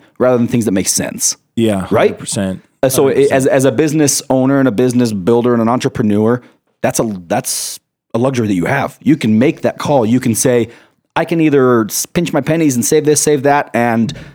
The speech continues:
Speaker 1: have my quality of life be a little bit lower right now, but maybe it's gonna be better for the business," or, or I can still build my business, but enjoy it along the way, which I think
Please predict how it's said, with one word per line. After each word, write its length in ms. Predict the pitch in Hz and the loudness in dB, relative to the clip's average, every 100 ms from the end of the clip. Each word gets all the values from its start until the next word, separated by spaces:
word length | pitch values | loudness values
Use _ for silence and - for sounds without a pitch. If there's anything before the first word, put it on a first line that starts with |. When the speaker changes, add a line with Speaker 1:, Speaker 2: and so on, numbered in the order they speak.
| - | -6
Speaker 1:
have 160 | 131 | -2
my 100 | 131 | -2
quality 320 | 120 135 131 127 | 0 0 2 2
of 80 | |
life 200 | 110 123 123 | 2 0 0
be 60 | |
a 40 | 110 | 0
little 140 | 113 | 0
bit 100 | 98 | 0
lower 280 | - 233 139 | 2 2 4
right 200 | 120 113 | 2 0
now, 180 | 123 127 | 0 0
but 140 | 101 | -2
maybe 340 | 123 165 156 | -2 0 0
it's 80 | 160 | 0
gonna 140 | 165 156 | 0 0
be 80 | |
better 160 | 139 139 | 2 2
for 80 | 131 | 0
the 60 | |
business," 360 | 117 147 127 123 - | 0 2 0 -2 0
or, 420 | 247 160 123 160 - _ _ _ - | 4 4 2 -2 -12 _ _ _ 0
or 320 | 170 107 131 - _ - | 2 2 0 -8 _ -6
I 80 | |
can 120 | 113 120 | -4 -2
still 180 | - | -2
build 160 | 147 143 | 2 2
my 80 | 131 | 2
business, 360 | 101 98 117 127 | 0 -2 -2 -4
but 240 | _ 110 | _ -6
enjoy 320 | 98 90 120 | -2 0 2
it 40 | 120 | 2
along 220 | 107 107 | 2 0
the 80 | 98 | 2
way, 180 | 104 95 | 2 2
which 280 | 92 - 117 | 0 -2 -2
I 80 | 110 | -2
think 280 | - 139 | -2 -2